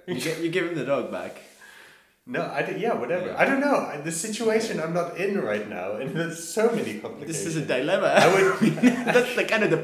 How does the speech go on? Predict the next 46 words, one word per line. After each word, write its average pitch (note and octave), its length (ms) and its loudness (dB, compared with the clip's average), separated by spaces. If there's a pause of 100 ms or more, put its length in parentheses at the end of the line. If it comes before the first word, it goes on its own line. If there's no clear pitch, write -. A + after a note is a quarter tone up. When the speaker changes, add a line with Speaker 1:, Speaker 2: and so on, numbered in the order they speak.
Speaker 1:
point F#3 220 2
of D3 100 -4
a C3 60 -6
dilemma. E3 640 2
Speaker 2:
How, F3+ 540 2
how F3 280 0
long F3+ 240 0
did E3+ 120 -4
I D#3+ 60 -2
have D3+ 180 -8
the C#3 60 -12
dog? F3+ 300 -6
For G2+ 80 -12
years? C#3 640 -8 (180)
Speaker 1:
This, G2 240 -16
well, F#2 380 -6
long G2 320 -6
enough F#2+ 320 -12
to F#2 80 -14
bear E2+ 460 -8
a E2 40 -14
child. D#2 500 -12 (1200)
Delay F2+ 320 -8
Speaker 2:
You, A#2+ 60 -6
you D3 100 -4
Speaker 1:
childbirth. D3+ 260 -4
Speaker 2:
said, F#3+ 220 -2
like, - 320 -6
two, C3+ 200 -8
three B2 360 -10
years, F#2 260 -8
I F2+ 80 -12
feel, F2 200 -16
at D#2 180 -18
one F2 160 -14
point. F2+ 160 -16
Speaker 1:
Well, A2+ 80 -6
that's G#2 280 -10
long F2 180 -12
enough. D3+ 200 -12 (360)
Speaker 2:
Okay. E2+ 340 -12 (120)
Speaker 1:
Yeah. - 60 -20 (1080)
Speaker 2:
That's B2 260 -8
a A#2+ 60 -10
long G2+ 260 -8
time. E2+ 320 -14